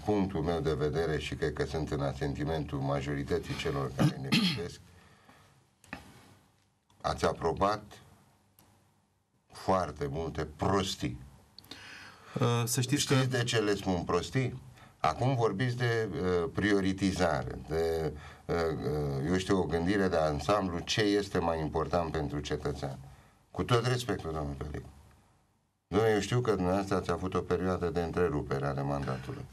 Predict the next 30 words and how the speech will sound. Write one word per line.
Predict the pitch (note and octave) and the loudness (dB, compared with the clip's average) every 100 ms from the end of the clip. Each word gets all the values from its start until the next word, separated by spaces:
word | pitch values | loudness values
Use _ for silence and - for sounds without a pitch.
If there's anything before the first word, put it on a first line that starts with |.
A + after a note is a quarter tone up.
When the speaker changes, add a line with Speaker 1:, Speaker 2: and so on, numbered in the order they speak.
| - - | -20 -8
Speaker 2:
Aici | - C#3+ G#2 | 0 2 2
vreau | F#2+ F#2 | 2 2
să | F2 | 2
ajung. | F2+ F2+ | 0 2
Speaker 1:
Uh, | F2+ F2 F2 D#2+ D#2 D2 - - | 4 4 4 4 2 -2 -4 -2
Speaker 2:
Voiam | G#2 G#2+ G2+ | 2 4 4
Speaker 1:
dar | G#2 | 2
Speaker 2:
să | |
ajung. | F2 | 0
Speaker 1:
ceilalți | - C#3+ C#3 B2+ A#2+ - | 2 2 4 2 2 0
colegi | A2 G#2 F#2 | 2 2 0
ai | F2 | -2
dumneavoastră, | D2 D#2 D2+ C#2+ C#2 - - - - - - - - | -2 -2 -2 -4 -8 -10 -18 -20 -20 -20 -20 -20 -16
cum | - G3+ | -2 2
au | G#3 G3+ | 4 2
fost, | F#3+ F#3+ F3 | 2 0 2
domnule, | C#3 D#3+ C3 | 0 0 2
cum | D#3+ | 2
au | D#3 | 0
putut | D3 D3+ | 0 0
să | C#3+ D3 | 2 2
fie | D#3 D3 | 2 2
de | C3 | 4
acord | C3 B2 C3+ B2+ | 4 2 0 0
să-și | A#2+ G#2 | -2 0
bată | A#2+ A#2 G#2+ F#2+ | 2 2 0 -2
joc | F#2+ F2+ | -2 -2
de | F2+ | -2
banii | E2+ E2 D#2 | 0 0 0
oamenilor? | D3 C#3 - C3+ C3+ | -2 -2 -4 -6 -6